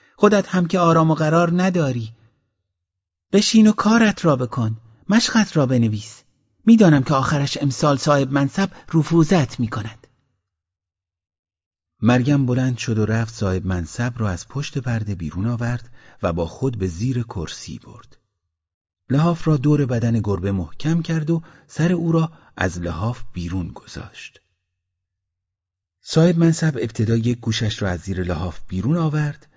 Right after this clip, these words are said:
و بعد گوشک دیگر را و سپس تکانی به سر خود داد که گوشها را صاف کند.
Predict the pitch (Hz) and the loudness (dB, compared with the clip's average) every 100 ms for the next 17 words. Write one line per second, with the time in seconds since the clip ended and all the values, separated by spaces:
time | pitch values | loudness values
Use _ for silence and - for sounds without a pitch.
0 | _ - 87 85 104 104 110 - _ - | _ -8 -6 -2 -2 -2 -6 -12 _ -6
1 | 98 - 107 101 90 82 87 90 147 151 | -4 -2 -2 -2 -6 -6 -6 -4 -2 -2
2 | 151 127 104 - 120 113 - _ _ - | -4 -4 -6 -6 -4 -6 -8 _ _ -8
3 | 95 127 151 151 110 - 87 82 - 69 | -6 -2 0 0 -4 -6 -8 -8 -10 -12
4 | - - - - _ _ - 92 92 87 | -14 -20 -20 -20 _ _ -6 -4 -4 -6
5 | - 131 156 160 - - - - - - | -6 -6 -4 -6 -10 -14 -6 -4 -4 -12
6 | - - - _ | -16 -18 -20 _